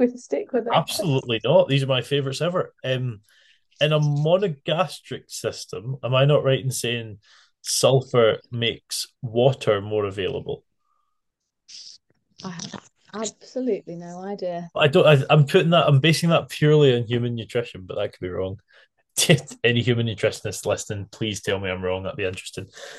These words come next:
Speaker 2: Um, and what y-, you said, uh, I was being judged positive or negatively on my top three.
Speaker 1: I think you just chose them because you like the way they sound, so I think, I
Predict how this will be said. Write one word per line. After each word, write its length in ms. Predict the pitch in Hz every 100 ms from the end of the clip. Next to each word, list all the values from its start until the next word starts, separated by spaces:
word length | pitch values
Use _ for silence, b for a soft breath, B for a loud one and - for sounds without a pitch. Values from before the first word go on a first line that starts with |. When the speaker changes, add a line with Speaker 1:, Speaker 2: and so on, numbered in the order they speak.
| B -
Speaker 2:
Um, 320 | 110 107 101 90 _ _ _ _ _ _ _ -
and 100 | 151
what 260 | 143 147 135
y-, 120 | 143 147
you 160 | 135
said, 400 | 131 147 143 131 -
uh, 400 | 127 123 117 110 -
I 60 | 123
was 120 | 107
being 240 | 131 113
judged 480 | 104 120 101 - - _ - 135
positive 440 | - 143 143 156 131
or 60 |
negatively 520 | 123 123 127 123 107 107
on 120 | 104
my 80 | 101
top 260 | 113 -
three. 240 | - 101 - _ _ _ _ _ _ _ _ _ _ _ _ _ _ _ _ _
Speaker 1:
I 280 | 247 254 -
think 220 | 269 226
you 140 | 269
just 180 | 254 -
chose 280 | 226 226 208
them 120 | 214
because 300 | 202 185 170
you 80 | 196
like 200 | 196 190
the 80 | 175
way 140 | 175
they 120 | 170
sound, 560 | - - 214 175 147 170
so 80 | -
I 300 | 160 165 165 - - - 165
think, 220 | 208
I 20 | 170